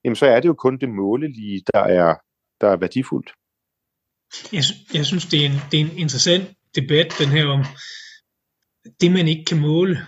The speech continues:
Speaker 2: Fordi, fordi vi har jo, vi har jo i stort set alle dele af,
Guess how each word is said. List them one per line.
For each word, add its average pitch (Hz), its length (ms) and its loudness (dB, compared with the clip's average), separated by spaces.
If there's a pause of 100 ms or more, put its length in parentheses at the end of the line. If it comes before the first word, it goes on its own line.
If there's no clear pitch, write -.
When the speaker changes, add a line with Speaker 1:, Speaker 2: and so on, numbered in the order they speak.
(440)
Speaker 2:
Fordi, 170 360 0
fordi 156 160 -2
vi 151 100 -2
har 156 100 0
jo, 147 160 -2
vi 160 60 0
har 156 120 2
jo 151 80 -4
i 175 160 -6 (380)
stort 226 380 0
set 175 240 2
alle 175 260 0
dele 165 420 0
af, 143 260 -4